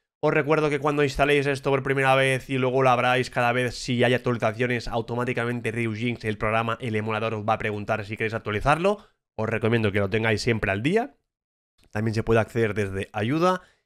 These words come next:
y buscar actualizaciones. Como veis, ya tengo la versión más reciente de Ryujinx, que si no lo he enseñado, ¿vale? Se han mejorado muchísimas cosas, por esto os traigo esta guía.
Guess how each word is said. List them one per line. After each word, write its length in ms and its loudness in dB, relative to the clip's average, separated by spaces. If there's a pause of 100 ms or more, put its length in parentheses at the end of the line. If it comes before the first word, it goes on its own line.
(160)
y 140 -4
buscar 720 0
actualizaciones. 960 -8
Como 240 -6
veis, 320 -2
ya 180 -2
tengo 220 -6
la 100 -4
versión 280 -6
más 140 2
reciente 540 -2
de 280 -2 (600)
Ryujinx, 720 2 (300)
que 360 0 (400)
si 220 -4
no 100 4
lo 60 4
he 60 4
enseñado, 380 4
¿vale? 220 4
Se 400 -2
han 180 -6
mejorado 380 2
muchísimas 540 -4
cosas, 460 2
por 160 0
esto 180 -4
os 60 -8
traigo 260 2
esta 200 -4
guía. 440 -2